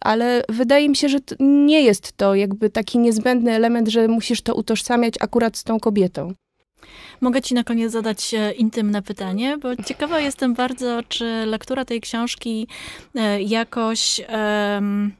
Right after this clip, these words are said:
Speaker 2: wpłynęła na ciebie i dowiedziałaś się czegoś o swoich własnych relacjach ze swoją mamą?
Speaker 1: Może nie, że odkryłam całkiem coś nowego, ale po raz kolejny mogłam sobie powtórzyć, że, e, ja mam wielkie szczęście,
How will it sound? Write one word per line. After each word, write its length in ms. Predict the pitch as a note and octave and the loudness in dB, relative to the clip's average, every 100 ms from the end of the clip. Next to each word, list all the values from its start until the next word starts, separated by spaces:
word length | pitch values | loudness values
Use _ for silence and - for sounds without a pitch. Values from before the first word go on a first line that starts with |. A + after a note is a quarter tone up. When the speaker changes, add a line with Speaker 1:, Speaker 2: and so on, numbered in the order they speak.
| _ _ | _ _
Speaker 2:
wpłynęła 600 | - - G#3+ A3 C4 C#4+ | -20 0 2 4 4 4
na 140 | B3 | 4
ciebie 500 | A3 A#3+ B3 C4 B3 | 2 0 0 2 2
i 300 | A3 A3 A3 | 2 0 -2
dowiedziałaś 580 | G3+ G#3 G#3+ A3 A#3 A3+ | 0 0 0 0 -2 -2
się 140 | - A3 | -4 -6
czegoś 420 | A3+ G#3 G#3 - | -6 -4 -4 -4
o 360 | G#3 G3+ G3+ F#3 | -4 0 0 -2
swoich 400 | - A3 G#3+ G3 | -6 -4 -4 -2
własnych 440 | G#3+ G3+ G3+ F3+ | -2 -2 -4 -6
relacjach 440 | F#3 F3 E3+ F3 D#3+ | -6 -6 -8 -10 -10
ze 100 | F3 | -12
swoją 300 | - D#3+ D#3 | -12 -10 -8
mamą? 480 | D3+ D3 D3+ F#3 G#3+ _ _ - - _ _ _ _ | -8 -8 -8 -10 -12 _ _ -20 -20 _ _ _ _
Speaker 1:
Może 400 | A#3 C#4+ F#4 E4+ | 2 4 4 4
nie, 260 | D#4+ E4 D#4+ | 6 6 6
że 160 | D4 | 4
odkryłam 420 | C4+ - C#4+ C4 B3 | 2 0 2 2 4
całkiem 380 | C4+ B3+ B3 | 2 2 0
coś 220 | A#3 A3 - | -2 -2 0
nowego, 640 | B3+ D#4 C#4+ G#3 G#3+ A3+ | 2 4 4 6 4 4
ale 480 | - A#3 A#3 A#3 A#3 B3 | 4 2 4 4 2 0
po 100 | A#3+ | -2
raz 200 | B3 A#3+ | -2 -4
kolejny 500 | - B3 B3 B3+ B3 | -2 0 2 2 2
mogłam 360 | A#3+ A#3 A#3 A#3 | 0 0 -2 -2
sobie 220 | A3+ A3+ | -4 -6
powtórzyć, 460 | A3+ - A#3 A#3 | -6 -6 -4 -2
że, 420 | A3+ A#3 A3+ A3+ - | -2 0 0 0 -2
e, 260 | G#3+ G#3 G3+ | 0 0 0
ja 180 | - B3 | 2 2
mam 140 | B3 | 2
wielkie 300 | B3 A#3 A#3 | 2 0 0
szczęście, 680 | - G#3 F#3+ - - G3 | 0 2 0 0 -2 0